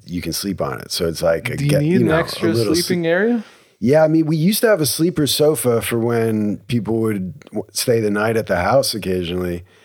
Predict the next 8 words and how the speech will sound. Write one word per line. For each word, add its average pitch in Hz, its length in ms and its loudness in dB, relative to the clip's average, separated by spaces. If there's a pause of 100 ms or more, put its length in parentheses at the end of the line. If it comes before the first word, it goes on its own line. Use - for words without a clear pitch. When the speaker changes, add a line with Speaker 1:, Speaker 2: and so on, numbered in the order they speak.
(340)
Speaker 1:
And, 101 800 -2
uh, 87 680 0 (220)
before, 98 640 0 (1080)
uh, 87 440 0
I 85 180 -6
executed 90 760 -2
our 82 160 0
cat, 95 420 -2